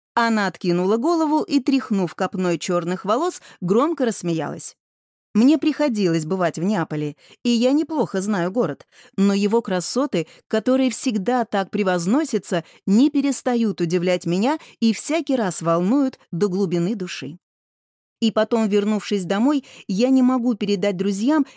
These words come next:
эти впечатления, не опускаясь до банальностей. Неаполитанский залив, потрясающая панорама, Везувий. Здесь, в Неаполе, находится первоначальная причина моего приезда — Сан-Карло. Мой любимый театр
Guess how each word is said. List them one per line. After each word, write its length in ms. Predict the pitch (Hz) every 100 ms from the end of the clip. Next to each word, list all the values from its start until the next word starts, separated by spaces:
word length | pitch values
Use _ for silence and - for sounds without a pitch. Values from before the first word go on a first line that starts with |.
| -
эти 240 | 240 233
впечатления, 840 | 214 226 - 190 240 320 262 185 165 -
не 180 | 220 226
опускаясь 640 | 220 220 220 - 294 302 233
до 100 | 190
банальностей. 800 | 180 165 156 151 147 - 147 165 _ _ _ _ -
Неаполитанский 920 | 226 220 220 220 220 277 269 - 254
залив, 480 | 226 220 156 - - - -
потрясающая 800 | 220 247 226 269 285 254 262
панорама, 680 | 262 240 233 220 196 156 143 - -
Везувий. 720 | 208 262 247 302 180 151 - _ _ _ _
Здесь, 460 | 185 160 185 196 -
в 40 |
Неаполе, 540 | 175 196 247 180 156 - - -
находится 640 | 196 208 302 285 294 -
первоначальная 920 | 254 247 220 202 180 - 220 285 277 277
причина 500 | 247 214 - 170 196
моего 300 | 196 170 151
приезда — 640 | 165 156 143 127 131 135 - - -
Сан-Карло. 800 | - 277 269 190 156 139 135 151 _ _ _ -
Мой 260 | 214 226
любимый 520 | 214 220 180 269 294
театр 540 | 277 - 214 247 254